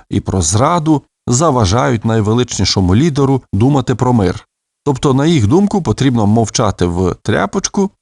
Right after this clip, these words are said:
і не звертати увагу, як тебе вбиває ворог зі Сходу,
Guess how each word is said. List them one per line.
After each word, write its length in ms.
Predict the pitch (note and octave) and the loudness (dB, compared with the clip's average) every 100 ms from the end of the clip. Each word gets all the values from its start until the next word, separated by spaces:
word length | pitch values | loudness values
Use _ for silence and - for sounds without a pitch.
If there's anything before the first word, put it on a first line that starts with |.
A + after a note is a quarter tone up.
| - | 0
і 120 | F#3+ | 2
не 180 | C#3+ B2 | 2 2
звертати 560 | G#2 G#2 G2+ B2 - | 2 0 -2 -2 0
увагу, 540 | G2+ F#2+ A2 C#3 D3 C3+ - | 2 2 2 2 0 -2 -4
як 240 | G#2 G#2+ | -2 -2
тебе 240 | - G#2 G#2+ | -2 -2 0
вбиває 520 | F#2+ A2 A#2 A2+ G2+ | 0 0 0 0 0
ворог 360 | G#2 A2+ F#2+ B2+ | 0 0 0 -2
зі 180 | A2 | -2
Сходу, 440 | G#2 - A3 A3+ | -2 0 0 0